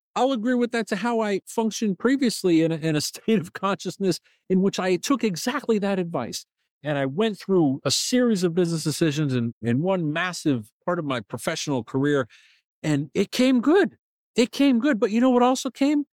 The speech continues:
So many, all the things I feared piled on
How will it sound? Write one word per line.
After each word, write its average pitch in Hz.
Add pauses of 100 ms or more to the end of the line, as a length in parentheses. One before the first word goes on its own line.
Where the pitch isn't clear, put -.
(420)
So -
many, 359
all 320
the 359
things 339
I 302 (200)
feared 330 (280)
piled 220
on 220